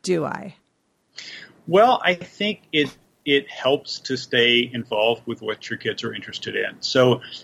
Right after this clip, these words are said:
Speaker 2: if you see them, um, getting involved with screens, and no doubt you're involved with that because it's probably your screens they're starting out on.
Speaker 1: <laughs> Good point.
Speaker 2: Um,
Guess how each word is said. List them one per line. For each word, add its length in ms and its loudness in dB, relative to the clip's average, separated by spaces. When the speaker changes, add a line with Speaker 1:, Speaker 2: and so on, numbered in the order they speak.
Speaker 2:
if 180 -6
you 140 4
see 180 6
them, 560 4
um, 460 -6
getting 220 2
involved 500 4
with 160 -4
screens, 720 0
and 100 2
no 120 4
doubt 240 2
you're 100 -4
involved 400 0
with 100 -14
that 220 2
because 460 0
it's 180 -2
probably 480 0
your 220 4
screens 500 -2
they're 120 4
starting 380 2
out 200 6
on. 280 -4
Speaker 1:
<laughs> 160 -8
Good 220 -4
point. 340 -2
Speaker 2:
Um, 300 2